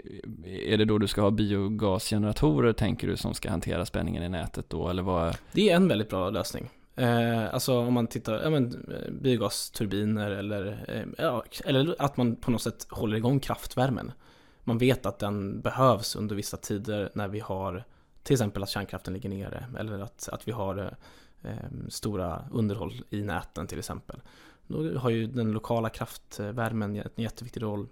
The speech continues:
Speaker 2: Biogasturbiner, ehm, alltså, även batterier har en viktig roll.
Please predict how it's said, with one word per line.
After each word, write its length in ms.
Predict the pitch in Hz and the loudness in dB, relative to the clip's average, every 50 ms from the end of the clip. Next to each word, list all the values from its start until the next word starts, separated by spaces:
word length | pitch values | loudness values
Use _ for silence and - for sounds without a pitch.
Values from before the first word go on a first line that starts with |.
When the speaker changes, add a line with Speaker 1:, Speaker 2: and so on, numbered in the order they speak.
| - _ _ - | -14 _ _ -2
Speaker 2:
Biogasturbiner, 960 | 117 117 113 110 110 107 - - - 113 110 110 107 107 107 107 101 101 107 - - - - - - - - - - - - - _ _ _ - - - | 0 2 2 2 0 -2 -2 -4 -4 -2 0 2 2 2 2 2 0 -2 -4 -8 -12 -20 -20 -20 -20 -20 -20 -20 -20 -20 -20 -20 _ _ _ -20 -18 -12
ehm, 540 | - - 87 76 58 67 - - 53 - - _ - | -8 -6 -4 -4 -4 -6 -8 -8 -10 -12 -14 _ -6
alltså, 220 | - 113 135 131 | -2 0 0 2
även 280 | 135 139 135 123 120 117 | 4 4 6 6 6 4
batterier 460 | 139 - - 131 127 139 165 170 123 | 4 6 6 6 6 8 8 8 8
har 140 | 113 104 101 | 6 6 2
en 60 | 95 | 0
viktig 260 | 92 - - - - | -2 -4 -6 -6 -6
roll. 200 | - 50 - | -6 -6 -8